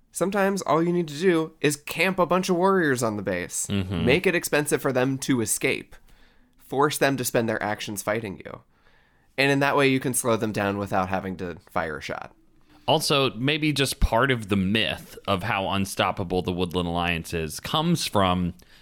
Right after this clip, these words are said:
Speaker 2: newer players forgetting that the, that Woodland Alliance needs to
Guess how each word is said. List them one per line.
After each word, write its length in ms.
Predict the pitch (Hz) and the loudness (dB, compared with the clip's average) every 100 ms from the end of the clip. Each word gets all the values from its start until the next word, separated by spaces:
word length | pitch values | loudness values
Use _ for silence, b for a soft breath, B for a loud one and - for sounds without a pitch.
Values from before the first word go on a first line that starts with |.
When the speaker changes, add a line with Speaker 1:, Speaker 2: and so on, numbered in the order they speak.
| b | b
Speaker 2:
newer 300 | 110 127 180 | 0 2 4
players 480 | 160 135 120 113 110 | 2 0 2 0 -2
forgetting 600 | - 113 147 143 104 95 - | -2 0 2 2 2 0 -4
that 240 | 87 98 95 | -2 -2 0
the, 220 | 127 175 - | 0 0 -2
that 260 | 123 147 | -2 0
Woodland 260 | 196 196 180 | 0 2 2
Alliance 680 | 123 110 117 151 - - - - | 2 2 2 0 -4 -10 -12 -8
needs 460 | 110 123 135 - - _ - | -2 2 2 -2 -12 _ -6
to 400 | - 120 101 | 0 0 -2